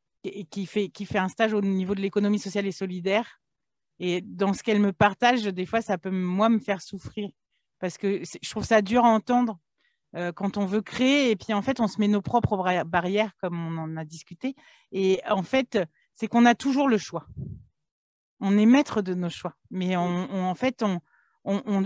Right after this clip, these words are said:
on, on trouve toujours des excuses parce qu'on a des peurs. Et je respecte ça et je ne juge pas, hein, mais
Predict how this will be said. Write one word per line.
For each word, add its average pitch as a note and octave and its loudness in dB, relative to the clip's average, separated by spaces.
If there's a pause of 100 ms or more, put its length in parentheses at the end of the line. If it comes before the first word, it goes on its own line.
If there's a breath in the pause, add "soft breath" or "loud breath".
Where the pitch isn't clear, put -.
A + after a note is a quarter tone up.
on, F#3 0
on G3 -4
trouve A3+ -6
toujours D4 2
des G3+ 0
excuses D4 -4
parce G3+ 0
qu'on G3+ -2
a G3 2
des F3+ -2
peurs. B3+ 4
Et F#3 -4
je F3 -6
respecte G3 -4
ça A#3+ 2
et G#3 -2
je F#3+ -6
ne F#3+ -2
juge G3+ -8
pas, B3+ 4
hein, G#3+ -2
mais F3+ -6